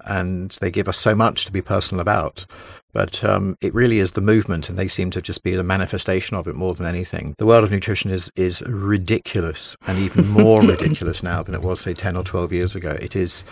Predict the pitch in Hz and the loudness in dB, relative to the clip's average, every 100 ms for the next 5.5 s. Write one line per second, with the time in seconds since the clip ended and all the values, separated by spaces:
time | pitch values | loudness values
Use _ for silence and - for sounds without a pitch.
0 | - - - _ - 92 - 104 110 117 | -20 -20 -20 _ -6 -6 -4 -4 -2 0
1 | 120 113 104 90 85 80 67 90 - 233 | 2 0 -4 -6 -8 -10 -12 -12 -4 0
2 | 285 269 247 226 190 139 - 202 196 190 | 2 2 0 0 0 0 2 2 2 0
3 | 190 175 - - 175 170 - - - 160 | 0 0 -2 -2 0 0 -2 -2 -4 0
4 | 185 170 170 190 160 160 - 165 165 160 | 0 2 0 0 -2 -2 0 0 2 0
5 | 151 170 156 139 | 0 0 0 -2